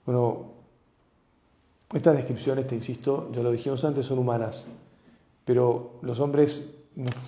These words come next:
no podemos ser otra cosa que ser hombres y aceptar que, eh, lo que Dios nos tiene preparado es inefable,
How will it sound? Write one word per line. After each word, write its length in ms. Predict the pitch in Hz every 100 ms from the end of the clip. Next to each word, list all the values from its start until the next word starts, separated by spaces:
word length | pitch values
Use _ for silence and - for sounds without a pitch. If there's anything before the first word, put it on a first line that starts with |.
| - - -
no 100 | 139
podemos 220 | 123 139 131
ser 140 | 147
otra 200 | 139 131
cosa 440 | 135 127 127 127
que 100 | -
ser 200 | 123 135
hombres 540 | 127 120 113 139 - - - - - _ _ _
y 80 | 120
aceptar 380 | 113 113 139
que, 420 | - 135 - - - - _ _ _ -
eh, 460 | 117 113 113 - -
lo 160 | 123 117
que 80 | 123
Dios 180 | 139 165
nos 120 | 156
tiene 180 | 147 135
preparado 420 | 131 127 143 147
es 220 | - -
inefable, 580 | 131 127 - 127 113 113